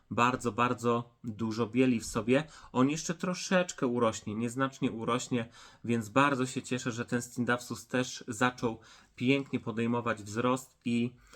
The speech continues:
myślę, że za te niecałe dwa tygodnie, jak wrócę, no to, e, on może mnie jeszcze bardziej zaskoczyć, bo, e, widzę, że jest mu dobrze w tej witrynie, w której jest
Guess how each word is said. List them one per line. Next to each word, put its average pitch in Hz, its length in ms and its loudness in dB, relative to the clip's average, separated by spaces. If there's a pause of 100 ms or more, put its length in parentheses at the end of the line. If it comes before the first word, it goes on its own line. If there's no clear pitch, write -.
(220)
myślę, 127 320 0
że 123 140 0
za 123 200 -2
te 120 200 -2
niecałe 120 360 0
dwa 120 160 -4
tygodnie, 120 420 -2
jak 110 200 -2
wrócę, 123 340 -4
no 113 140 -2
to, 113 400 0 (300)
e, 104 320 -4
on 123 320 4
może 113 300 0
mnie 117 160 0
jeszcze 120 280 0
bardziej 107 320 -2
zaskoczyć, 110 580 -4
bo, 110 420 2 (320)
e, - 40 -6 (640)
widzę, 143 340 0
że 127 300 4
jest 139 280 0
mu 131 120 2
dobrze 131 340 0
w - 80 -14
tej 131 180 0
witrynie, 127 460 0
w 127 80 -18
której 117 340 -2
jest 139 440 0